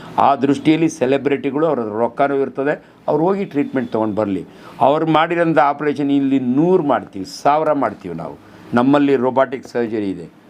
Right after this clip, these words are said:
So ಜನಗಳಿಗೆ ಕನ್ಫ್ಯೂಸ್ ಆಗಬಾರ್ದು, "ಅಯ್ಯೋ, ಶಿವಣ್ಣ ಆದರೆ ಫಾರಿನ್ಗೆ ಹೋಗಿ ಟ್ರೀಟ್ಮೆಂಟ್ ಮಾಡ್ಕೊಂಬಂದ" ಅಂದ್ರೆ ಅದರ ಅಪ್ರಂಥ ಟ್ರೀಟ್ಮೆಂಟ್ ನನ್ನ ದೇಶದಲ್ಲಿದೆ,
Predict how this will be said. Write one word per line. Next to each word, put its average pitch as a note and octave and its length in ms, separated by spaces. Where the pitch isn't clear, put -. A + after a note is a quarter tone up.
So C#3+ 140
ಜನಗಳಿಗೆ D#3 360
ಕನ್ಫ್ಯೂಸ್ C#3 400
ಆಗಬಾರ್ದು, B2 380
"ಅಯ್ಯೋ, C3+ 220
ಶಿವಣ್ಣ D3+ 360
ಆದರೆ C#3+ 380
ಫಾರಿನ್ಗೆ D#3 300
ಹೋಗಿ D3+ 120
ಟ್ರೀಟ್ಮೆಂಟ್ C#3 420
ಮಾಡ್ಕೊಂಬಂದ" B2+ 460
ಅಂದ್ರೆ A#2 200
ಅದರ A2+ 160
ಅಪ್ರಂಥ C#3+ 420
ಟ್ರೀಟ್ಮೆಂಟ್ B2+ 520
ನನ್ನ A#2+ 220
ದೇಶದಲ್ಲಿದೆ, G2+ 720